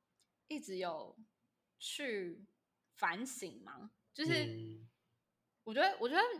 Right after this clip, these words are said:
Speaker 1: 因为像是做梦这件事情，它有点像启示，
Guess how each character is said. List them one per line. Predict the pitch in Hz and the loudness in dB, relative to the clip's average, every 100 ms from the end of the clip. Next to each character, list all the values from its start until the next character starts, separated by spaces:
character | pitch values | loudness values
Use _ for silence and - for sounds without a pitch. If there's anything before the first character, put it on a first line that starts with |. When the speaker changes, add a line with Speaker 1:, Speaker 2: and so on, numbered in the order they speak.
| - | -4
Speaker 1:
因 | 330 | -2
为 | 330 | -2
像 | 339 302 262 | 2 0 0
是 | 262 247 196 170 - _ _ _ _ | -4 -6 -6 -10 -16 _ _ _ _
做 | - 330 | -6 -4
梦 | 247 254 226 | 0 -2 -2
这 | 226 | -4
件 | 220 220 | -4 -6
事 | 226 190 | -8 -10
情， | - - - - 220 _ _ | -10 -16 -18 -20 -20 _ _
它 | - 269 277 | -4 2 2
有 | 226 180 | 2 -2
点 | 180 151 | -4 -8
像 | - 202 156 131 120 | -8 -8 -8 -10 -16
启 | - 175 131 | -12 -12 -10
示， | - - 208 143 | -10 -10 -8 -10